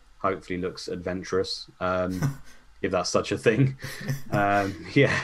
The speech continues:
Speaker 1: uh, then it'll, it'll almost certainly be
Speaker 2: We
Speaker 1: Son. But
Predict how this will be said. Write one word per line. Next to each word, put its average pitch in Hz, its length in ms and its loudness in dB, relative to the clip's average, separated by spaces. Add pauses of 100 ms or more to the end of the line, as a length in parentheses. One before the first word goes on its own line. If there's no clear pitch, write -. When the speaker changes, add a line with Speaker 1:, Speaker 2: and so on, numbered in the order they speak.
(640)
Speaker 1:
uh, 104 380 4
then 101 240 4
it'll, 101 260 8
it'll 104 280 8
almost 95 280 4
certainly 85 340 2
be 85 100 -2
Speaker 2:
We - 20 -2
Speaker 1:
Son. 85 360 0
But 104 320 6